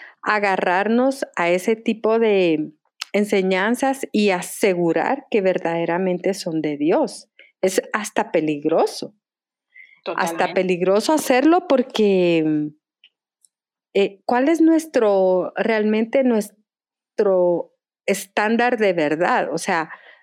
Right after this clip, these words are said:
Speaker 1: ¿cuál es nuestra referencia para poder afirmar que esto viene de Dios?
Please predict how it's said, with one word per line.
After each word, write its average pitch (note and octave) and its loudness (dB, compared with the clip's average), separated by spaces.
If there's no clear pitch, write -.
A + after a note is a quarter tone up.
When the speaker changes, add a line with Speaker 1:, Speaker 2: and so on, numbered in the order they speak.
Speaker 1:
¿cuál A3+ 0
es B3 2
nuestra A3+ 0
referencia G3+ 0
para F3 -2
poder F3+ 2
afirmar G3+ 0
que D#3 -2
esto D#3 -2
viene D#3+ 0
de D#3+ -6
Dios? D3+ -2